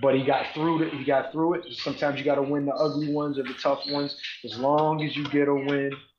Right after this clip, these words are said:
you can move on to the next and look, look good the next time out. So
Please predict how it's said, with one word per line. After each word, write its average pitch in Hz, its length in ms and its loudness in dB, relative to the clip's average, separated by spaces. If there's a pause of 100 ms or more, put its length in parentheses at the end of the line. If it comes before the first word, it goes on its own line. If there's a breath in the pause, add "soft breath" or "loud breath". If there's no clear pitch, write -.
(180)
you 127 80 -16
can 123 140 -6
move 135 280 2
on 139 60 2
to 135 140 -6
the 135 80 0
next 135 240 2
and 135 100 -6
look, 131 220 -2
look 139 340 -2
good 143 180 4
the 139 60 -4
next 131 300 -4
time 127 240 -4
out. 110 120 -6 (500 loud breath)
So 120 200 0